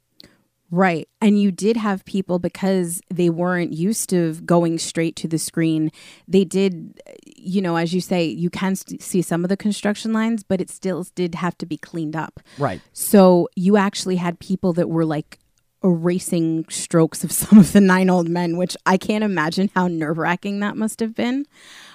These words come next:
Speaker 1: Um, but I think it's kinda cool, and I think it almost lends itself to the film because I, I can see where people would say that maybe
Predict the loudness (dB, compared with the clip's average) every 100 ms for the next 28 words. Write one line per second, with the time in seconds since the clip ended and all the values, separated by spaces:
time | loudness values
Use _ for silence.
0 | -10 0 4 4 2 -2 -10 -6 -2 0
1 | -2 -6 -12 -12 -14 -8 -4 -4 -4 -4
2 | -2 -2 -6 -4 -4 -4 -6 -2 -2 0
3 | -2 -4 -6 -4 -2 -2 -4 -6 -2 0
4 | 0 -4 -20 -20 -20 _ _ -16 -6 0
5 | 2 0 0 -2 0 -2 -2 0 0 -2
6 | -12 -14 _ _ _ _ -20 -20 _ _
7 | _ _ -4 -2 -2 -6 -10 -8 -6 -4
8 | -4 -4 -6 -4 -2 -2 -2 -2 -2 -2
9 | -4 -4 -2 0 0 0 -2